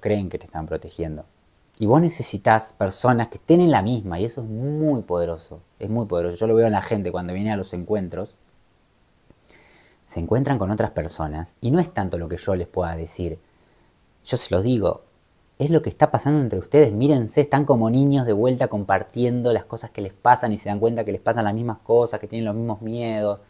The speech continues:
Eh, y eso es muy mágico, muy sanador, la, el poder del grupo. Porque uno puede tener la voluntad muy fuerte, puede tener muy trabajada su voluntad, pero hay días que eso cae,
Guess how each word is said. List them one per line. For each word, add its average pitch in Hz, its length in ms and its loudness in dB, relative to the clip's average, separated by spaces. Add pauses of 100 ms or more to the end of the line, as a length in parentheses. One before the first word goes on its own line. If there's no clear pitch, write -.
(800)
Eh, 98 420 -4 (280)
y 107 120 4
eso 151 320 4
es 117 220 -4 (100)
muy 135 520 2
mágico, 90 480 -6
muy 113 180 -2
sanador, 87 480 -2
la, 87 260 0
el 95 140 -2
poder 117 420 2
del 95 220 -2
grupo. 98 420 -4 (180)
Porque 101 180 0
uno 185 140 4
puede 160 140 4
tener 127 180 2
la 123 100 4
voluntad 107 640 4 (500)
muy 139 340 4
fuerte, 90 400 0
puede 113 200 2
tener 123 160 -2
muy 139 180 0
trabajada 92 500 2
su 92 140 -6
voluntad, 87 480 -4 (400)
pero 92 240 0
hay 95 140 0
días 110 240 0
que - 260 -6 (180)
eso 92 240 -4
cae, 73 320 -6